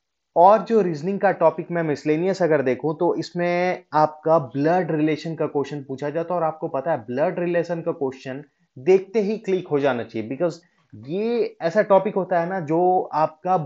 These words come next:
बनेगा तो बिल्कुल सही बनेगा और नहीं तो नहीं बनेगा। इसीलिए अगर मान लो तीन चार नंबर का ये क्वेश्चन है तो ये ईजीली आपका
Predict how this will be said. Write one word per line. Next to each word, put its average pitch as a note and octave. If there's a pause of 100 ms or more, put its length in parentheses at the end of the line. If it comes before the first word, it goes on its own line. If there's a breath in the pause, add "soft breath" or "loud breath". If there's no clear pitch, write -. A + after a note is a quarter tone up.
बनेगा F#3
तो G#3
बिल्कुल F3
सही E3+
बनेगा A#2
और A#2+
नहीं D3+
तो G3
नहीं C#3
बनेगा। G2+ (340 soft breath)
इसीलिए E3+
अगर E3+
मान D3+
लो E3
तीन E3
चार D#3+
नंबर D3
का D3
ये C#3
क्वेश्चन C#3+
है C#3
तो C#3+
ये C3+ (140)
ईजीली B2+
आपका B2+